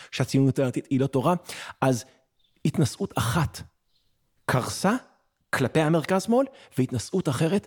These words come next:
נחשפה, של החרדים כלפי הציונות הדתית. ומה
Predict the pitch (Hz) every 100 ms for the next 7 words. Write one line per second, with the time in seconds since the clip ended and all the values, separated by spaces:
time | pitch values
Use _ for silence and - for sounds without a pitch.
0 | _ 135 127 - - 107 - 98 - -
1 | - - 113 95 120 131 180 - - -
2 | 123 143 147 - 127 127 123 101 113 95
3 | - - - - - - - - _ -
4 | 101 110 202